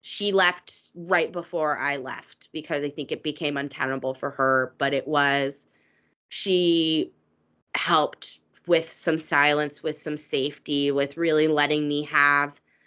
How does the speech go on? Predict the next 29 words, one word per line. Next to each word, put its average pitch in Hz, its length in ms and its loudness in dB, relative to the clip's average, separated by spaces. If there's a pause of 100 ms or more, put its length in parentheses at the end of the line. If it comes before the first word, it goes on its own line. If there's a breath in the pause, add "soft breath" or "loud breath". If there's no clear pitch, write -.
(180)
that 151 220 2
moment 160 500 -4
without 151 300 -2
having 151 240 -6
to 151 80 -8
do 147 180 -10
checkbacks 147 720 -6
all 123 140 -8
the 147 100 -12
time. 127 480 -4
Like, 131 300 -6 (220 loud breath)
she - 140 -10
just 180 200 -6
let 170 360 0
me 160 160 -4
be 147 220 -8
there 131 180 -6
with - 220 -10
the 95 80 -16
birds. 95 500 -12 (400 soft breath)
Um, 135 420 -6 (240)
so 220 120 -8
that 196 180 6
was 170 140 0
very, 143 280 -2
very 139 280 -8
special, - 560 -14 (200)
um, 135 540 -6 (460)
to, 185 180 -4